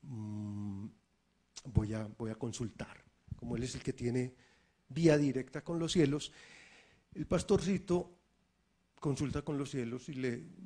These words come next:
comunica al otro día al rey. Eso es un anuncio de los cielos de que sobre esta ciudad va a caer una gran desgracia, a menos que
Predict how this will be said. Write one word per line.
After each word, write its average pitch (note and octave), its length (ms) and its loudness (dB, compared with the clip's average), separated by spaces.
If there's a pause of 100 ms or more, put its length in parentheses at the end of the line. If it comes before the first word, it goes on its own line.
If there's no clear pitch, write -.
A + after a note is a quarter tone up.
(160)
comunica A#2+ 480 -4
al A2+ 80 -4
otro A2+ 280 -6
día G#2+ 160 -8
al G#2 100 -6
rey. C3 340 -4
Eso E3+ 220 -4
es E3+ 80 -4
un F3+ 100 -2
anuncio E3 400 -2
de D3+ 60 4
los B2+ 160 0
cielos C3 340 -2
de C3+ 120 -4
que B2 220 -6
sobre A2+ 720 -4
esta C#3 220 -8
ciudad B2+ 220 0
va A2+ 80 -2
a A2+ 60 -6
caer C3 220 -6
una C3 160 -4
gran E3 340 0
desgracia, D#3 800 0
a G3+ 140 8
menos G3 600 2
que - 380 -2